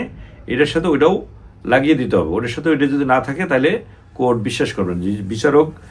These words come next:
যিনি ম্যাজিস্ট্রেট থাকবেন, বিজ্ঞ বিচারক যিনি থাকবেন, তিনি কিন্তু আপনার বক্তব্য শুনবেন, কিন্তু এই বক্তব্যের সাথে আপনার কথা কাজের মিল থাকতে হবে। এখন আপনার স্বামীর বিরুদ্ধে আপনি অভিযোগ করলেন, মামলা করতে গেলেন, কিন্তু আপনার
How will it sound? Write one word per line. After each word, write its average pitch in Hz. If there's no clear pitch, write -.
যিনি 110
ম্যাজিস্ট্রেট 127
থাকবেন, 127
বিজ্ঞ 117
বিচারক 113
যিনি 110
থাকবেন, 113
তিনি 135
কিন্তু 131
আপনার 110
বক্তব্য 117
শুনবেন, 143
কিন্তু 165
এই 147
বক্তব্যের 143
সাথে 139
আপনার 127
কথা 127
কাজের 123
মিল 123
থাকতে 107
হবে। 80
এখন 151
আপনার 131
স্বামীর 143
বিরুদ্ধে 139
আপনি 123
অভিযোগ 135
করলেন, 139
মামলা 120
করতে 120
গেলেন, 143
কিন্তু 127
আপনার 113